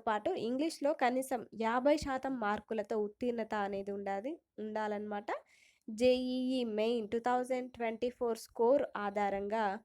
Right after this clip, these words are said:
దీనికైతే ఎంపిక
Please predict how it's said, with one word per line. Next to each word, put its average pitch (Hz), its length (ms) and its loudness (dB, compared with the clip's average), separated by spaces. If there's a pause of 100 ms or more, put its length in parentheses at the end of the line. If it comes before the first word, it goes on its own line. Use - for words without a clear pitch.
(4000)
దీనికైతే 220 380 0
ఎంపిక 214 240 -4